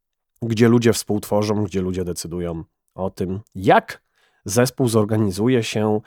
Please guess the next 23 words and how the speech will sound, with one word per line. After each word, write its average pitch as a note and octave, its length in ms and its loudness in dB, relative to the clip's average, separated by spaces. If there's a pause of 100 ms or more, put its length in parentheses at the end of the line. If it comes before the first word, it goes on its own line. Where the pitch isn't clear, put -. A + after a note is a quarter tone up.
(220)
jak A#2+ 300 0
będzie A2+ 300 -2
się G#2 360 -4 (120)
wobec A#2+ 400 0
siebie A2+ 460 0
i G#2 320 -2 (520)
innych B2+ 400 6
zachowywał, A#2 640 2
ale A#2 380 4
w - 80 -14
kontekście G#2 600 -4
ram G#2 220 0
strategicznych, G2 800 -4
ram G#2 300 2
kultury G2+ 420 0
organizacyjnej F#2 720 -2
całej F2 280 -6
organizacji. E2 640 -10
I - 40 -16
to D3+ 100 -4
wszystko - 340 -2
po B2 140 2
to B2+ 280 2